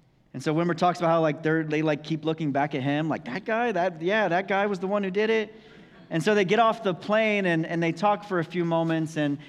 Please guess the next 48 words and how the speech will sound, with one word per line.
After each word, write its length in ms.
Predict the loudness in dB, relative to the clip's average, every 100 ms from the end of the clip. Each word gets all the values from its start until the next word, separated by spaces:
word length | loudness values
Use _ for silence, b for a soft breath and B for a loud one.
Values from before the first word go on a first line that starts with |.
| B
and 200 | -2 0
Wimber 240 | 2 2 0
ends 120 | 0
up 100 | 0
giving 280 | 0 2 2
them 200 | 0 2
his 260 | 0 0
Bible 540 | 0 2 4 2 0 0
because 240 | 0 0
they 100 | 0
didn't 220 | 0 0
have 300 | -2 -2 -2
one. 280 | -6 -8 -12 -20 b b b b b b b b b b _ _ -2
Now, 300 | 0 -2 -6 -20 -20 _ _ _ _ _ _ _ -6
I 160 | 0
don't 180 | 2 2
know 200 | 2 2
what 140 | 2 0
you 80 |
think 200 | 0 -2
about 240 | 0 0 2
that. 160 | 2
That's 160 | 2 0
a 40 |
pretty 220 | 0 0 0
crazy 360 | 0 0 0
story, 360 | -4 0 0 2
right? 380 | 2 0 0 -6 -16 -20 -20 _ b b b b _ -2
But 80 |
it's 120 | -2 2
really 200 | 2 4
not 240 | 2 4
that 160 | 2 2
much 220 | -2 -2
different 360 | -2 0 -2
from 160 | -2 0
what 160 | 0 0
Jesus 340 | -4 -4 -6
does 280 | 0 0 0
with 140 | -2
the 80 | -4
woman 320 | -2 -2 0
at 100 | -2
the 80 | -2
well 260 | -2 0 2
in 60 | 0
John 240 | -2 -2
four. 440 | -4 -4 -4 -6